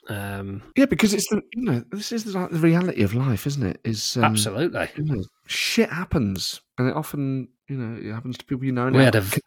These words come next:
Speaker 2: happen really early.
Speaker 1: very
Speaker 2: It can come
Speaker 1: frank
Speaker 2: out of nowhere.
Speaker 1: conversation with my, uh, friends when we were away this week, 'cause we've known each other since we were eleven years old, and we still get together a couple of times a year to sort of just laugh, and it's very cathartic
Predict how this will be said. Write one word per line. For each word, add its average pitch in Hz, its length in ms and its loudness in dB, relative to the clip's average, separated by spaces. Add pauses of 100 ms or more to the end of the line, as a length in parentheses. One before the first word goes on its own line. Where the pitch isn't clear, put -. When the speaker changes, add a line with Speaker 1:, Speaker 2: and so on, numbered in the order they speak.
Speaker 2:
happen 143 260 0
really 156 400 4
early. 127 560 2
Speaker 1:
very 123 240 6
Speaker 2:
It 110 40 2
can - 80 0
come 110 100 8
Speaker 1:
frank 120 180 6
Speaker 2:
out 120 80 4
of 120 60 0
nowhere. 143 140 4
Speaker 1:
conversation 110 340 0
with 113 180 -10
my, 117 300 -8
uh, 113 140 -10
friends 123 460 -4
when 110 140 -6
we 113 80 -4
were 113 160 -2
away 113 140 -2
this 107 200 -8
week, 120 460 -6
'cause 101 160 -2
we've 107 140 2
known 113 180 4
each 95 160 0
other 95 140 -2
since - 320 -2
we 95 80 0
were 92 100 2
eleven 95 380 2
years 92 200 0
old, 90 280 2
and 87 100 -2
we 85 60 -2
still 98 260 2
get 90 140 0
together 90 440 0
a - 460 -12
couple - 160 0
of 92 80 0
times 90 300 2
a 87 60 0
year 87 340 0
to - 100 -2
sort - 240 0
of - 80 -10
just - 340 -2 (220)
laugh, - 400 -2
and 87 280 -8
it's - 140 -4
very 107 280 6
cathartic - 640 -2